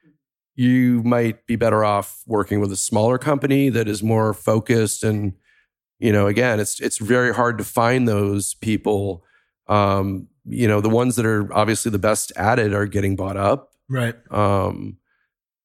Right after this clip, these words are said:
Speaker 1: certainly, uh, there's still a lot of independent ones that are fantastic. And I'm not saying there's one over the other is better. It's, it's, again, like any other record label.
Speaker 2: Mm-hmm.
Speaker 1: Um, even though they're not a record label, and let's get it, not get it,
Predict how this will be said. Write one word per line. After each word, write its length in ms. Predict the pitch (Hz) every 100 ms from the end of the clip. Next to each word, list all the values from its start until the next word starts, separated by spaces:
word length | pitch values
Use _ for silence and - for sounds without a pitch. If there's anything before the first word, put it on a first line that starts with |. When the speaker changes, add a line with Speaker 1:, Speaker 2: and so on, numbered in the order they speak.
| _ -
Speaker 1:
certainly, 920 | - 123 117 117 113 110 107 104 101
uh, 340 | - 98 95
there's 260 | 95 104 92
still 240 | - 123
a 80 | 104
lot 180 | 101 98
of 60 | 98
independent 440 | 98 95 98 101
ones 200 | 104 101
that 80 | 95
are 60 | 95
fantastic. 800 | 101 87 92 90 - 113 107 -
And 100 | 104
I'm 80 | 131
not 140 | 139
saying 320 | - 139 123
there's 260 | 117 107 92 -
one 280 | 107 104
over 180 | 107 107
the 120 | 104
other 200 | 104 107
is 160 | 107 101
better. 300 | 101 110 117
It's, 160 | 104 113
it's, 160 | 104
again, 540 | 107 - 113 120 131 110
like 160 | 107
any 200 | 104 110
other 160 | 110 110
record 320 | 113 113 -
label. 380 | 92 90 87 - -
Speaker 2:
Mm-hmm. 420 | 131 120 113 -
Speaker 1:
Um, 380 | 104 104 104 - -
even 200 | 139 131
though 80 |
they're 100 | 123
not 140 | 123 117
a 40 |
record 320 | 117 120 107
label, 200 | 92 92
and 60 | 98
let's 160 | 101 -
get 120 | 107
it, 80 | 98
not 200 | 101 101
get 100 | 98
it, 160 | 92